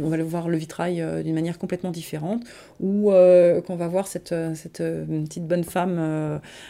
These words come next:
euh, toute menue et à la fois avec une pêche pas possible qui va nous raconter, euh, comment elle, euh,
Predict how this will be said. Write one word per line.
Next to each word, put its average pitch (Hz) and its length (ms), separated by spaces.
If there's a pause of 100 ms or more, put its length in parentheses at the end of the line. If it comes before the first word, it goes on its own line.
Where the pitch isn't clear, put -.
(160)
euh, 151 920
toute 202 260
menue 208 560
et 180 160
à 170 40
la 180 120
fois 196 160
avec 165 180
une 170 140
pêche 196 280
pas 196 120
possible 190 340
qui - 100
va 170 120
nous 175 100
raconter, 185 540
euh, 160 80
comment 180 340
elle, 165 140
euh, 156 160